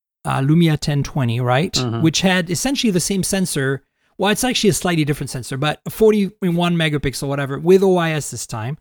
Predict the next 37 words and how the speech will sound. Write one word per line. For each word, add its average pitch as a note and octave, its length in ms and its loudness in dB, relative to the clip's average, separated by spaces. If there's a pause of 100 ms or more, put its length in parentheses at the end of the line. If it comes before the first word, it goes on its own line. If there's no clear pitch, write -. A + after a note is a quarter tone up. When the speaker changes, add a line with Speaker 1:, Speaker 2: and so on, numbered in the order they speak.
(440)
Speaker 1:
They G#3+ 200 6
actually B3+ 320 4
used G#3+ 280 6
the F#3+ 60 -6
Snapdragon E3+ 640 -4
S D#3 240 -4
four C3+ 400 -4
or B2 80 -4
whatever C#3 280 -2
it A#2+ 100 -6
was A#2 220 -4
at C3 120 -8
the - 80 -16
time, B2 260 -4
I A#2 160 -4
S A#2 140 -8
P, C3+ 240 -6
and F#3 120 0
it G#3 60 0
was, G#3+ 240 4
like, D#3+ 180 -2
five - 460 -2
times B2+ 280 -4
slower A#2 360 -4
or A2 60 -6
Speaker 2:
Mm-hmm. A#2+ 80 -4
Speaker 1:
something, A#2 400 -6
processing B2 500 -6
images, B2 400 -8
right? F#3+ 260 -2 (320)
Because C4 320 4
it's D4 140 -2
not D4+ 140 4
a B3 60 0
dedicated F#3+ 600 2
chip, - 380 -2
and A3+ 160 2